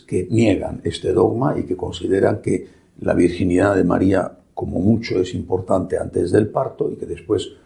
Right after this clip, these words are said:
no tiene importancia, ni en el parto, ni después del parto, que ella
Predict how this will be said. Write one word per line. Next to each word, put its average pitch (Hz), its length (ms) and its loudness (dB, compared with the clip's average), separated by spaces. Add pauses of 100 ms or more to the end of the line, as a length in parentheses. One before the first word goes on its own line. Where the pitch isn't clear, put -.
(100)
no 85 180 -2
tiene 82 200 0
importancia, - 800 -6
ni 101 300 4
en 85 140 0
el - 140 2
parto, - 480 -4 (300)
ni 87 440 4
después - 460 2
del - 160 2
parto, - 340 -6
que - 160 2
ella 101 300 2